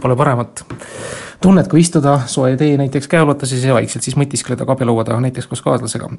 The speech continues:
Eesti Kabeliidul on ju tegelikult sellised, on see igakuised või nädalased, eh, mingisugused sariturniirid, kus võib ka tavaline inimene tänavalt tulla, proovida,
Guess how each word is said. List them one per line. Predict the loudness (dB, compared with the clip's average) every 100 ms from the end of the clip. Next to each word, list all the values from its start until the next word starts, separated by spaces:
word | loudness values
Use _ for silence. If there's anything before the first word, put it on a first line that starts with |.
| -16 _
Eesti | 0 2 2
Kabeliidul | 2 4 4 4
on | 4
ju | 4
tegelikult | 2 -2 -4 -4
sellised, | -2 -2 -4 -8 -6 -4
on | -2 -2
see | 0
igakuised | 0 2 2 2 0 -2
või | 0
nädalased, | 2 2 0 -2 -6 -2
eh, | 0 0
mingisugused | 0 -2 -2 -2 -2
sariturniirid, | 2 2 2 0 0 -2
kus | -4 -6
võib | -4
ka | -2
tavaline | 0 2 2
inimene | 0 -2 -4
tänavalt | -2 -2 -6
tulla, | -8 -8 -6
proovida, | 0 2 2 -2 -8